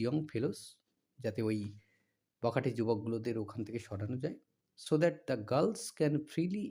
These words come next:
enter into the school, যাতে মেয়েরা নিশ্চিন্তে, নির্ভয়ে স্কুলে প্রবেশ করতে পারে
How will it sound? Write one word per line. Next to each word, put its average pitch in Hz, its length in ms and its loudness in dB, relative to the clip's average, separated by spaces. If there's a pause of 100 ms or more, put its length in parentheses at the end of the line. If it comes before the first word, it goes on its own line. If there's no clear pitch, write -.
(100)
enter 147 320 -2 (300)
into 135 240 -2
the 113 120 4
school, 175 320 -4 (760)
যাতে 123 220 2 (1080)
মেয়েরা 120 320 2 (680)
নিশ্চিন্তে, 135 760 0 (200)
নির্ভয়ে 127 520 0
স্কুলে 113 280 -4
প্রবেশ 110 320 -4
করতে - 300 -8
পারে 160 180 -4